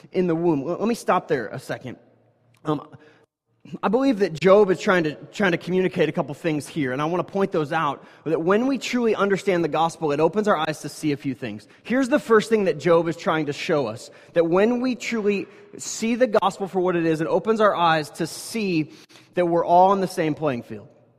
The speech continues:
that there's a level playing field, and that we really live with no rights.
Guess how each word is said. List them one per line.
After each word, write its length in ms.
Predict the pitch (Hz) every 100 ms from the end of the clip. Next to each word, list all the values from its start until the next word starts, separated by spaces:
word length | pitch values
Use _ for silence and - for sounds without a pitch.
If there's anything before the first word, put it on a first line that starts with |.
| _ _ _ _ -
that 100 | 175
there's 200 | 190 165
a 60 |
level 420 | 160 165 196 220 254
playing 420 | 208 202 180 175
field, 460 | - 175 165 160 - -
and 120 | 185
that 100 | 190
we 140 | 202 196
really 400 | 170 226 269 254
live 360 | 208 208 170
with 200 | 170 160
no 300 | 160 170 180
rights. 760 | 156 147 117 95 - - -